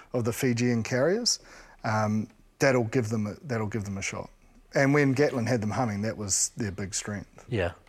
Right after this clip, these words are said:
Speaker 2: yeah. Right, okay, well, those are the two big games from the weekend. Let's have a bit of a broader look. Let's go quickly through the four pools. Let's start with Pool A, Jip. Who are the two, I mean,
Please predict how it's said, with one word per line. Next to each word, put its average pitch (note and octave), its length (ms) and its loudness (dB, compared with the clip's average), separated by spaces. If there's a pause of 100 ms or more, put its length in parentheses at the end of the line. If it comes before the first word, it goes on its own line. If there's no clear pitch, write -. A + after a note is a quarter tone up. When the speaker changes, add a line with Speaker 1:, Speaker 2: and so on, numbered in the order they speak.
Speaker 2:
yeah. G2 160 -2 (640)
Right, A#2 320 6
okay, C3+ 240 2
well, G#2+ 120 6
those D#3 200 6
are F#3 40 2
the G3+ 80 4
two F3+ 140 4
big B2+ 160 4
games B2 220 4
from B2 80 0
the A2 60 0
weekend. A2 280 0
Let's B2+ 140 2
have D#3+ 140 4
a C#3 40 2
bit A#2 160 0
of A2 60 0
a A#2 60 0
broader G#2+ 340 2
look. G2+ 260 0
Let's B2 160 2
go C3 260 4
quickly E3 460 0
through C3 300 2
the A#2 100 2
four A#2+ 300 2
pools. A#2 480 -2 (240)
Let's A#2+ 140 0
start D3 260 6
with D3 120 -2
Pool A#2+ 280 4
A, G#2+ 160 4
Jip. F#2 260 -2 (520)
Who E3 140 4
are D#3+ 40 6
the B2 100 2
two, C#3+ 220 0 (200)
I B2+ 100 4
mean, A2 80 -4